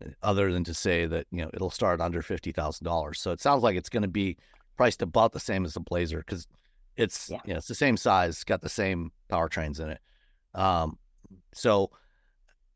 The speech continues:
Speaker 1: I, I wonder if that had anything to do with the decision by Honda and G M to split up on the low cost E Vs that they were doing, you know, 'cause Hon-, maybe Honda figured,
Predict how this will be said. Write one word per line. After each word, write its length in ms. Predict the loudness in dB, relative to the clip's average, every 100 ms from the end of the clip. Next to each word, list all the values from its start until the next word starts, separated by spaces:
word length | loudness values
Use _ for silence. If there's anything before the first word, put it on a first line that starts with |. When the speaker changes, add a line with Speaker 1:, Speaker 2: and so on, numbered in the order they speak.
| -2
Speaker 1:
I, 220 | 0 0 0
I 100 | 0
wonder 480 | 2 2 4 4
if 140 | 2 2
that 280 | 2 0 -2
had 380 | -2 0 0 -4 _ _ -4
anything 400 | -2 0 -2 -2
to 80 | -4
do 360 | -2 0 0
with 360 | -2 -4 -6 -8 _
the 80 | -10
decision 540 | -8 -4 -2 0 0 0
by 160 | 0
Honda 520 | 0 0 0 -2 -4 -8 _ _
and 180 | -8 -6
G 200 | 0 2
M 180 | 2 0
to 160 | -2 -4
split 400 | -6 -8 -2 2
up 160 | 2 0
on 260 | -4 -6 -8 _ -20 _ _
the 140 | 0
low 180 | 4 4
cost 540 | 4 2 0 -2 -6 -16 _ _ -8
E 140 | -2 0
Vs 300 | 0 0 -2
that 120 | -2
they 100 | -2
were 120 | -2
doing, 360 | 0 0 0 0
you 100 | -2
know, 80 |
'cause 220 | -4 -8 -4
Hon-, 160 | -4 -2
maybe 200 | -4 -2
Honda 320 | -2 -2 -2
figured, 340 | -4 -4 -6